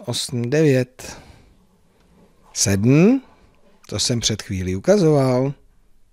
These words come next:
Výborně. Nula. Tak ta je na počátku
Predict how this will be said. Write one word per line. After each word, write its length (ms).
Výborně. 800
Nula. 540
Tak 220
ta 140
je 100
na 140
počátku 1120